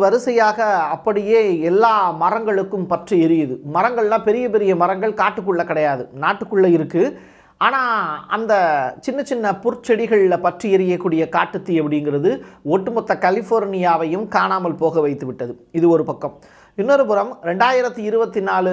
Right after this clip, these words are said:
ஹாட்டஸ்ட் இயர் அப்படின்னு சொல்லப்படக்கூடிய இந்த இயரை கடந்து இப்ப ரெண்டாயிரத்தி இருபத்தஞ்சுல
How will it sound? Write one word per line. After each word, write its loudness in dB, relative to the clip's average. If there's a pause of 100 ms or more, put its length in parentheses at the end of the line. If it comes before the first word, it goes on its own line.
(140)
ஹாட்டஸ்ட் -2
இயர் 2
அப்படின்னு -2
சொல்லப்படக்கூடிய -2 (160)
இந்த -4 (140)
இயரை 2
கடந்து -2
இப்ப -4
ரெண்டாயிரத்தி 0
இருபத்தஞ்சுல 0